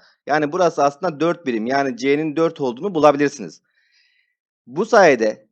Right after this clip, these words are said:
O C'nin dört birim uzunluğunda, O A'nın da üç birim uzunluğunda olduğunu söyleyip buradaki O A B C dikdörtgeninin alanının dört kere üç,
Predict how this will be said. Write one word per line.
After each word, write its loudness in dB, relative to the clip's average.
O 4
C'nin 0
dört 0
birim 2
uzunluğunda, -2
O 6
A'nın 2
da 4
üç -8
birim 0
uzunluğunda -2
olduğunu -2
söyleyip -2
buradaki 0
O 4
A 6
B 8
C -2
dikdörtgeninin -2
alanının 0
dört 4
kere 2
üç, -8